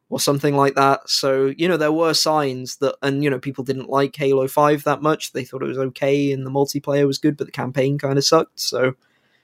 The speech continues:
you know, that there were a lot of signs where it was like, "Hey, this game could be in, like, real, real trouble."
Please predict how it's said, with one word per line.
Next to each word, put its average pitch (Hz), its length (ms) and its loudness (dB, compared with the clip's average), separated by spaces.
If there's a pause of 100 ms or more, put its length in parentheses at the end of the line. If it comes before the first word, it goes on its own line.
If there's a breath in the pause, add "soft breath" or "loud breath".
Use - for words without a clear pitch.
(240)
you 196 100 0
know, 185 140 4
that 170 200 0
there 170 140 2
were 185 240 4
a 165 80 2
lot 165 160 2
of 151 140 -2
signs 151 520 2
where 139 240 4
it 127 60 0
was 135 180 0
like, 131 200 0
"Hey, 139 240 2
this 131 180 -6
game 135 300 -2
could 135 180 -4
be 135 180 2
in, 131 140 -2
like, 123 220 -2
real, 135 480 2 (100)
real 139 300 2
trouble." 139 480 -2